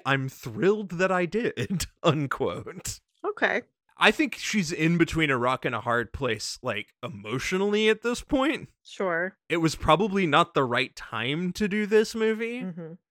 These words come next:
Speaker 1: I think you're right. Like, to me, there's a level of this story does not require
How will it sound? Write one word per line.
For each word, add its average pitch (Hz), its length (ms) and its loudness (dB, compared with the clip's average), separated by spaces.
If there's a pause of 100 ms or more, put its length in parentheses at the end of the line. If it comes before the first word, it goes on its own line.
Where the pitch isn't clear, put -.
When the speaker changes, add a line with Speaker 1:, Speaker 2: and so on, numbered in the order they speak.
(120)
Speaker 1:
I 165 140 6
think 294 320 0
you're 143 120 0
right. 127 460 -2 (100)
Like, 143 600 0 (240)
to 180 220 6
me, 196 540 2
there's 147 220 4
a 151 80 4
level 131 520 2
of 113 320 -4 (140)
this 226 340 0
story 214 920 -2 (240)
does 156 260 4
not 143 340 2
require 143 920 0